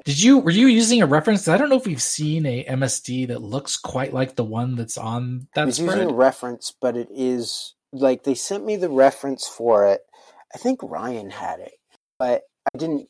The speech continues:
Speaker 2: copy and paste it. It was like I rebuilt it, uh, in Illustrator. So, like, most of the stuff that you see there, especially backgrounds and things like that, a lot of it is just redrawn or rebuilt some way, shape, or form.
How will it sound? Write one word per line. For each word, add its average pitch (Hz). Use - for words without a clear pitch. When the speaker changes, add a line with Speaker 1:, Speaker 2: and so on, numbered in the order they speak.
Speaker 2:
copy 131
and 107
paste -
it. 113
It 117
was 117
like 117
I 120
rebuilt 117
it, 104
uh, 98
in 117
Illustrator. 110
So, 180
like, 165
most 202
of -
the 254
stuff 185
that 143
you 131
see 151
there, 113
especially 147
backgrounds 127
and 117
things 127
like 120
that, 113
a 113
lot 127
of 156
it 147
is 120
just 120
redrawn 113
or 104
rebuilt 110
some 113
way, 107
shape, 107
or 98
form. 98